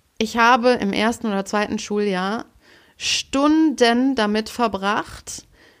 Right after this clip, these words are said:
mir alle Kassetten, die ich damals besaß, alle Bibi Blocksberg und Bibi und Tina Kassetten anzuhören und jeden einzelnen Hexspruch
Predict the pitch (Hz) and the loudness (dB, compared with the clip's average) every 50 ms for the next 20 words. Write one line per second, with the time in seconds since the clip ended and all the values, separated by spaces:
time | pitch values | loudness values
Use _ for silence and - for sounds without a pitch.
0 | _ _ _ _ _ - 220 220 226 226 220 214 214 214 - - _ - 220 240 | _ _ _ _ _ 0 2 2 4 4 2 2 2 0 -2 -4 _ 0 2 2
1 | 269 294 311 320 330 339 339 339 330 330 - - 359 233 226 - 233 - - 208 | 2 2 2 2 0 0 -2 -4 -6 -8 -4 -2 -2 0 2 2 2 2 2 -2
2 | 202 196 202 196 190 - 208 196 190 185 185 190 - - 180 180 185 180 190 220 | -2 -2 -2 -2 -2 0 0 0 2 2 0 -2 -2 -4 -2 0 0 0 0 -2
3 | - - - 220 220 208 220 208 208 202 196 220 208 214 - - 196 196 196 190 | -2 -2 0 0 2 2 0 -2 -2 -2 -2 -2 -2 -2 -2 -4 -2 -2 -2 -4
4 | 196 202 190 190 190 185 185 202 214 202 196 - 185 - - 175 - - 196 202 | -4 -4 -4 -4 -4 -4 -4 -4 -4 -6 -6 -6 -8 -8 -6 -8 -4 -2 -2 0
5 | 220 254 285 - _ - - - - - - _ _ - - - - - - - | 0 0 -2 -4 _ -16 -18 -18 -18 -20 -20 _ _ -2 0 2 0 0 0 0
6 | 254 208 180 196 196 196 196 196 202 214 240 262 277 - _ - 180 185 185 185 | 0 0 2 2 4 4 4 2 2 0 0 0 -2 -4 _ -2 -2 -2 -2 -2
7 | - 233 262 277 311 311 330 311 - - - 208 220 226 226 - - 240 233 226 | -2 0 0 2 2 2 2 0 2 0 0 2 2 0 0 0 0 0 2 2
8 | 226 220 220 220 220 220 226 226 220 - _ _ _ _ _ - 233 220 220 - | 2 4 4 4 4 2 2 0 -4 -8 _ _ _ _ _ 0 0 0 0 -2
9 | - - - - - - 175 170 175 175 170 170 165 | -4 -4 -6 -8 -6 -2 -2 0 0 -2 -6 -10 -12